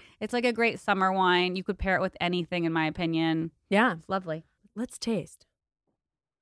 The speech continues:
Speaker 1: You tell me what you think.
Speaker 2: It's really pretty. And you can see why it would be good with spicy food because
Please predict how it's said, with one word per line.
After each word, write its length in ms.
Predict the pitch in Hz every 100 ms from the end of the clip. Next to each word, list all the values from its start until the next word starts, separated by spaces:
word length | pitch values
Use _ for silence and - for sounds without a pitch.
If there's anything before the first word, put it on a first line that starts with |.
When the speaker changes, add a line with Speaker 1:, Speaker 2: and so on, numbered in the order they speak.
| _ _ -
Speaker 1:
You 120 | 185
tell 140 | 185
me 120 | 175
what 100 | 175
you 80 | 175
think. 280 | 160 170 165 - _ _ _ _ _
Speaker 2:
It's 240 | 190 - -
really 280 | 175 160
pretty. 420 | 151 160 156 151 165 -
And 160 | 190
you 100 | 208
can 180 | 226 240
see 240 | - 269 254
why 280 | 196 180 190
it 20 |
would 100 | 185
be 100 | 175
good 180 | 180 175
with 100 | 160
spicy 380 | - 170 -
food 260 | 180 214 240
because 460 | 208 - 185 180